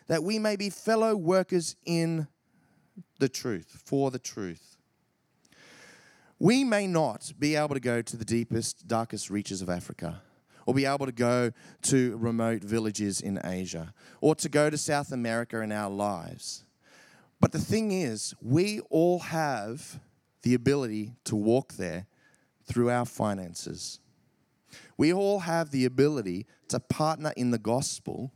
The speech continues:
by supporting missionaries.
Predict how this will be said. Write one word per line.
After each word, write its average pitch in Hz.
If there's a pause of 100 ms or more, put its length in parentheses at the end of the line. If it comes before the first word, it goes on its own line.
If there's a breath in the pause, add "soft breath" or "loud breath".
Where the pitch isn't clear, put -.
(720 soft breath)
by 120
supporting 127
missionaries. 98